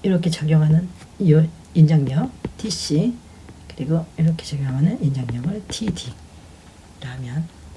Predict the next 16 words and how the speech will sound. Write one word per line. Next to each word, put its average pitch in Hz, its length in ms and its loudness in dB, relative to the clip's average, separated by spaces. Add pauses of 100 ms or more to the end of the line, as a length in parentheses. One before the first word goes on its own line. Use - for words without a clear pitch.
(340)
먼저 165 240 2 (280)
각도, 160 400 0 (180)
요 156 100 0
알파는, 160 480 6 (320)
알파는 160 600 4 (920)
탄젠트, 185 1000 0 (680)
알파는 156 640 2 (760)
이게 165 220 -2 (100)
일점육 196 720 0 (120)
나누기 143 500 0 (240)
높이가 156 640 0 (1080)
일점육이고 165 800 0 (220)
길이가 143 260 -2
일 180 140 0
점 170 160 0
이니까 135 360 -4